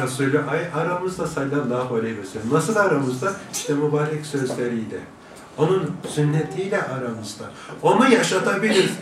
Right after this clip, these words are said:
"Ya Resulallah seni çok seviyorum." demek değil. Ne kadar seviyorsun?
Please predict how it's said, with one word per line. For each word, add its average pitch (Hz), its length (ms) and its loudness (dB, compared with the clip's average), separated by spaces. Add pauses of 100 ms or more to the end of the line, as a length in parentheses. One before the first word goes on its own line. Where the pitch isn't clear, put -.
(320)
"Ya 262 320 10
Resulallah 240 600 6
seni 240 220 6
çok 302 280 8
seviyorum." 214 560 6 (1600)
demek 113 560 -4
değil. 110 340 -2 (960)
Ne 156 140 2
kadar 233 320 6
seviyorsun? 190 720 4